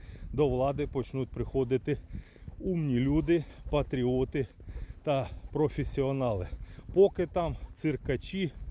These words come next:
да хто завгодно. Олігархам насамперед байдуже, хто туди прийде. У них один критерій, щоб ота істота піднімала руку, коли їй скажуть. Пам'ятаєте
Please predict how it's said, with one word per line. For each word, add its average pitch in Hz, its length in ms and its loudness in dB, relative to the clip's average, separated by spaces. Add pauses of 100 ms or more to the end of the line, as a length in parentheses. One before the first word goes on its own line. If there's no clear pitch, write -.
(360)
да 156 100 -2
хто 247 220 -6
завгодно. 107 600 0 (140)
Олігархам 165 640 0
насамперед 170 680 -2
байдуже, 120 680 -2 (600)
хто - 240 -4
туди 123 300 -4
прийде. 113 380 -6 (280)
У 147 100 0
них 214 220 2
один 160 260 0
критерій, 110 540 -2 (440)
щоб 147 160 -6
ота 165 360 2
істота 156 680 0 (100)
піднімала 151 640 0
руку, 151 300 0
коли 131 300 0
їй 151 140 0
скажуть. 120 500 -2
Пам'ятаєте 147 680 -2